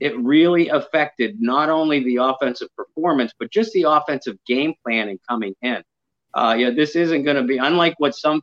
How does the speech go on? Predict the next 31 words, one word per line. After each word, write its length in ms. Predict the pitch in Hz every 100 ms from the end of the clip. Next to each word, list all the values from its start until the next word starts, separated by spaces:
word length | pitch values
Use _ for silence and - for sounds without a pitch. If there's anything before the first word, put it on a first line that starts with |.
| -
fa-, 80 | -
Saints 360 | - 143 135 -
fans 280 | 139 127 - -
think, 280 | 123 123 - _ _ _ _ -
this 200 | 139 139
isn't 340 | 143 151 151
gonna 200 | 143 147 127
be 140 | 147
a 80 | 123
reincarnation 1040 | 127 143 143 143 147 135 123 135 135 131
of 100 | 120 110
the 100 | -
bombed 320 | 113 135 135 139
away 400 | 113 123 131 123
Oakland 400 | 123 123 123 110
Raiders 460 | 110 123 123 107 -
from 160 | 123
the 80 | 110 113
nineteen 420 | 120 - 127 110
seventies. 680 | - 117 123 110 87 85 _ _ _ -
Uh, 340 | - 107 104 98
but 240 | 127 117 - _ _
Sean 400 | - 135 135 135
Payton 420 | 151 143 131 127
and 180 | 117 117
Jameis 420 | 123 135 127 117
Winston 380 | 131 123 - 110 -
are 220 | 120 151
gonna 240 | 160 147 127
take 240 | 147 127
shots, 640 | - 131 139 117 - -